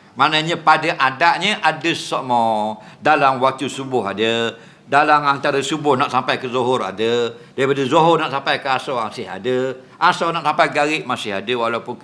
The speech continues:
men-, menitik. Ha? Garik nak sampai isya ada, isya sampai ke subuh ada lagi.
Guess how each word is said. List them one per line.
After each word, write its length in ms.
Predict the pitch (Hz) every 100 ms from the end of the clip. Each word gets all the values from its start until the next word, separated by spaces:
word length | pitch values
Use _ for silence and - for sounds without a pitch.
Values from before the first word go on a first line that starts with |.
| - - 123
men-, 400 | 120 117 117 120 - - _
menitik. 640 | 117 131 131 123 - - - _
Ha? 340 | 160 190 - -
Garik 320 | 104 156 180 147
nak 80 |
sampai 320 | 143 147 151 131
isya 320 | 139 113 107
ada, 160 | 131 131 131 - -
isya 260 | 185 220 160
sampai 260 | 156 156
ke 80 | -
subuh 320 | 151 160 120
ada 220 | 113 107 101
lagi. 480 | 127 117 131 127